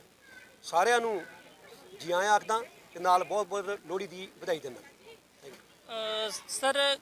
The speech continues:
Speaker 2: ਗੱਲ ਕਰੀਏ ਤਾਂ ਪਹਿਲਾਂ ਵੀ ਬਹੁਤ ਸਾਰੇ ਉਪਰਾਲੇ ਕੀਤੇ ਜਾਂਦੇ ਤੁਹਾਡੀ ਬ-, ਅਕੈਡਮੀ ਵੱਲੋਂ। ਹਾਲ ਹੀ ਵਿੱਚ ਜਿਹੜੇ ਆ ਲੜਕੀ ਦੀ ਜਿਹੜੀ ਹੈ ਲੋਹੜੀ ਸੈਲੀਬ੍ਰੇਟ ਕੀਤੀ ਜਾ ਰਹੀ ਹੈ। ਅ, ਹੋਰ ਕਿਹੜੇ ਕਿਹੜੇ ਪ੍ਰੋਗਰਾਮ ਰੱਖ ਰਹੇ ਆ ਆਉਣ ਵਾਲੇ ਦਿਨਾਂ 'ਚ?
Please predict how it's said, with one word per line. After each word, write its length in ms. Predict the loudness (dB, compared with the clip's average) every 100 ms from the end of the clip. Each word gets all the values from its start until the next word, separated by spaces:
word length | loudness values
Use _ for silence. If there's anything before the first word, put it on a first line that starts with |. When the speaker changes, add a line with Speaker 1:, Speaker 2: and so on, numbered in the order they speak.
| 0
Speaker 2:
ਗੱਲ 160 | 0 0
ਕਰੀਏ 340 | -4 0 0
ਤਾਂ 300 | 2 2 2
ਪਹਿਲਾਂ 340 | 0 -2 0
ਵੀ 180 | 0 -2
ਬਹੁਤ 240 | -2 -2 0
ਸਾਰੇ 140 | 0
ਉਪਰਾਲੇ 280 | 2 2 2
ਕੀਤੇ 220 | 0 2
ਜਾਂਦੇ 180 | 2 4
ਤੁਹਾਡੀ 180 | 2 2
ਬ-, 320 | -2 -2 2
ਅਕੈਡਮੀ 320 | 4 4 4
ਵੱਲੋਂ। 220 | 0 -2 -4 -8 -16 -18 2
ਹਾਲ 160 | 6 6
ਹੀ 60 |
ਵਿੱਚ 220 | 4 2 2
ਜਿਹੜੇ 220 | 4 6
ਆ 120 | 6
ਲੜਕੀ 300 | 4 0 -4
ਦੀ 80 | -4
ਜਿਹੜੀ 260 | -4 0
ਹੈ 300 | 2 4 2 0 -8 -6 -2
ਲੋਹੜੀ 160 | 0 4
ਸੈਲੀਬ੍ਰੇਟ 380 | 4 4 4
ਕੀਤੀ 200 | 2 -2
ਜਾ 140 | 4 4
ਰਹੀ 180 | 4 0
ਹੈ। 100 | -2 -6 -18 -14 0 4 6 4
ਅ, 20 | 0 -6 8
ਹੋਰ 140 | 10
ਕਿਹੜੇ 180 | 10 10
ਕਿਹੜੇ 140 | 8
ਪ੍ਰੋਗਰਾਮ 360 | 8 8 8 8
ਰੱਖ 160 | 6 6
ਰਹੇ 180 | 6
ਆ 80 | 6
ਆਉਣ 120 | 6 2
ਵਾਲੇ 120 | 2
ਦਿਨਾਂ 180 | 0
'ਚ? 120 | 0